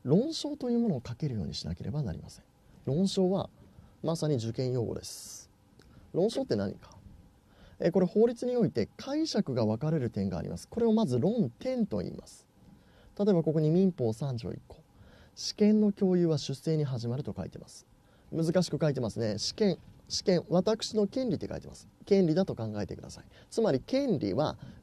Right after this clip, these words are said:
生まれた時から持てるんだよということを書いた条文です。ただ、ここで細かいことを考える人が出てきます。ここ見てください。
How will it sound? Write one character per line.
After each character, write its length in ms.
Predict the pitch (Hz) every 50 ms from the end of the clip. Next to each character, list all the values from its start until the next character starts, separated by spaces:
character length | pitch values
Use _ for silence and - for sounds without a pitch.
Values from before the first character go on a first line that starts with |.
| _
生 140 | - 147 165
ま 160 | 180 190 202
れ 100 | 214 233
た 160 | 233 - 247 240
時 240 | - 269 262 -
か 120 | - - 285
ら 100 | 160 135
持 140 | 131 143 139
て 140 | - 185
る 120 | 175 165 160
ん 80 | 151
だ 100 | 139 147
よ 140 | 160 208 240
と 80 | - 147
い 40 | 131
う 60 | 127
こ 120 | 123 135
と 80 | 131 117
を 80 | 101 -
書 100 | 123 117
い 40 | 104
た 80 | - 87
条 160 | - 90 98
文 160 | 110 - -
で 80 | - -
す。 200 | - - - - _ _ _ _ _ _ _ _ _ _ _ _ _ _ _ - - - _ _
た 80 | - 202
だ、 100 | 175 151
こ 120 | 156 151
こ 80 | 143 156
で 220 | 160 160 117 - - - - - - _ _
細 240 | - - 160 156 151
か 140 | 143 151 127
い 20 |
こ 100 | 123 123
と 80 | 120 160
を 40 | 156
考 180 | - 143 139 147 147
え 40 | 131
る 40 |
人 160 | 117 113 - 107
が 80 | 104
出 120 | 101 120 -
て 100 | 139 117
き 120 | - -
ま 140 | 82 - -
す。 180 | - - - - _ _ _ _ _ _ -
こ 100 | - 101
こ 80 | -
見 100 | 98 107
て 80 | 101 87
く 60 | 82
だ 80 | 82 -
さ 140 | - -
い。 20 | -